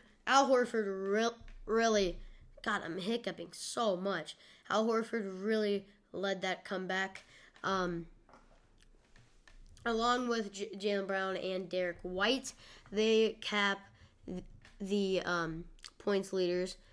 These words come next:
for the Celtics. Twenty-six for Horford, twenty-four for Jaylen Brown, eighteen for Marcus Smart, twelve for Jason Tatum,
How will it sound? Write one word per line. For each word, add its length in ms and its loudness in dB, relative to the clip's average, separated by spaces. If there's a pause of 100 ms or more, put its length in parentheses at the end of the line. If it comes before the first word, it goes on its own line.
(160)
for 140 -12
the 60 -6
Celtics. 540 -2
Twenty-six 600 0
for 120 0
Horford, 460 0
twenty-four 680 0
for 140 -8
Jaylen 260 0
Brown, 380 -2 (140)
eighteen 480 0
for 100 -8
Marcus 300 -4
Smart, 360 -2 (460)
twelve 420 4
for 120 0
Jason 400 0
Tatum, 420 0